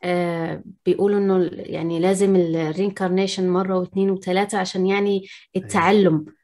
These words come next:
Speaker 2: إيه، إيه.
Speaker 1: فأقصد يعني هي حياة واحدة كفاية إن الشخص ي-،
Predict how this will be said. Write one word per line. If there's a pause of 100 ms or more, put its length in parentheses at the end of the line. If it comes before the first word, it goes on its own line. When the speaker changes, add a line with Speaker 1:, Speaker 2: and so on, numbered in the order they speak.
(220)
Speaker 2:
إيه، (280)
إيه.
Speaker 1:
فأقصد
يعني
هي
حياة
واحدة
كفاية
إن
الشخص
ي-،